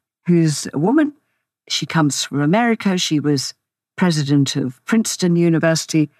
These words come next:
Her name is Professor Deborah Prentice. And yes, she was appointed last year, but just a few weeks ago,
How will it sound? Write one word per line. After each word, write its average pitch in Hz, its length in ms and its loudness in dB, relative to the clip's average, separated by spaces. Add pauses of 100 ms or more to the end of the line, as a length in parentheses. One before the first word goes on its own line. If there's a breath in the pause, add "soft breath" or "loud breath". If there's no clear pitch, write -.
(140)
Her 202 140 0
name 165 280 2
is 156 140 0
Professor 147 460 0
Deborah 139 520 -2 (320)
Prentice. 202 560 -2 (520)
And 226 360 2
yes, 254 220 0
she - 160 -4
was 185 140 -2
appointed 170 480 -2
last 147 320 -2
year, 233 220 0 (420)
but - 260 -2 (380)
just 226 240 -2
a 208 40 -4
few 214 240 -2
weeks 226 380 -4
ago, 120 320 -4